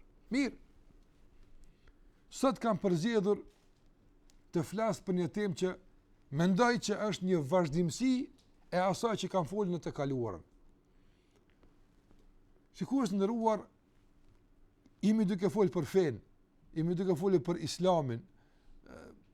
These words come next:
A ka njerëz të qartë se çka është feja? Njerëzit. Për shembull, një njeri thot,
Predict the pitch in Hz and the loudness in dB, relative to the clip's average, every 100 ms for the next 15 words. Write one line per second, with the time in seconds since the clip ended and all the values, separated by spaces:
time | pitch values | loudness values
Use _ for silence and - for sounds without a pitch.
0 | _ _ _ - 139 - 269 269 247 240 | _ _ _ -4 -2 -2 -4 -4 -2 -2
1 | 185 - 180 - 208 180 - 135 - 160 | -4 -2 -2 0 -2 -2 -4 -10 -6 -6
2 | - - 135 127 - _ _ _ _ _ | -6 -4 -4 -4 -8 _ _ _ _ _
3 | _ _ _ _ _ _ _ - - - | _ _ _ _ _ _ _ -20 -20 -20
4 | _ 151 165 156 110 - - - - - | _ -4 0 0 -2 -8 -14 -20 -20 -14
5 | - 170 160 160 208 202 160 190 - | -6 -2 0 0 0 0 0 -2 -4